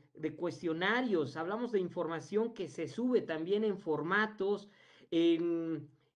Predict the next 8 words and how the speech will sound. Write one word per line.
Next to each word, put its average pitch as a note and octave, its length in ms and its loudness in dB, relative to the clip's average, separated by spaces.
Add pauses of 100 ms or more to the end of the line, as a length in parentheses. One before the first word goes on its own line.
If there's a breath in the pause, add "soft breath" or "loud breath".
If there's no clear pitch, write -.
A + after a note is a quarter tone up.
en F3 160 0
hablar G#3 320 2
también G3+ 380 0
de D#3+ 340 0
contratos G3 920 -2
que D3+ 180 -8
se D3 200 -6
suben, G3+ 680 0